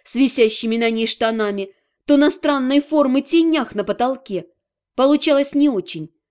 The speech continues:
начиная с того, что в связи с перманентным гормональным штормом из всей экспозиции Эрмитажа в голове всплывали исключительно Кранаховская Ева в костюме Адама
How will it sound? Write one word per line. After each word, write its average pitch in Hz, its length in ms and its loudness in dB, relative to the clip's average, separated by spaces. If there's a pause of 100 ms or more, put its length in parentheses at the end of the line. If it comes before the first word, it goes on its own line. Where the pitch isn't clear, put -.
(200)
начиная 226 480 0
с 220 60 -6
того, 214 500 -2 (180)
что 247 360 2
в - 40 -12
связи 262 460 2
с - 80 -10
перманентным 262 880 0 (140)
гормональным 254 680 2
штормом 175 580 -2 (200)
из 285 160 2
всей - 380 -2
экспозиции 285 680 0
Эрмитажа 294 600 2
в 190 60 -10
голове 262 460 0
всплывали 262 640 -2 (180)
исключительно 254 1040 0 (460)
Кранаховская 285 840 2
Ева 247 380 0
в - 80 -6
костюме 254 540 0
Адама 190 500 -2